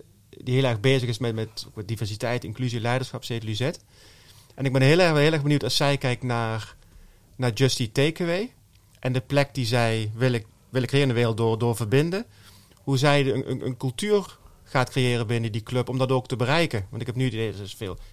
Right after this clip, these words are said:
in- en uitstroom. Er is, eh, nieuws in het over Leiden, weet je, over de C E O. En er speelde een hele hoop.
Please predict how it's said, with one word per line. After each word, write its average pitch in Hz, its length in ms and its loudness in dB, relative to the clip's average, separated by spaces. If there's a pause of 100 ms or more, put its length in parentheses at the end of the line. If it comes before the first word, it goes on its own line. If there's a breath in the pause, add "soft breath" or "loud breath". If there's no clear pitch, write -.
in- 110 120 -10
en 127 120 -6
uitstroom. 139 800 0
Er 117 100 -6
is, 107 80 -6
eh, - 760 -18 (280)
nieuws 113 260 -8
in 113 140 -12
het 117 140 -12
over 127 140 -6
Leiden, 147 320 0
weet 131 120 -2
je, 135 60 -6
over 110 140 -8
de 107 180 -4
C - 40 -2
E 131 140 -4
O. 160 220 0
En 131 180 -2 (200)
er 143 140 -10
speelde 170 320 2
een 139 80 6
hele 147 160 6
hoop. 139 260 4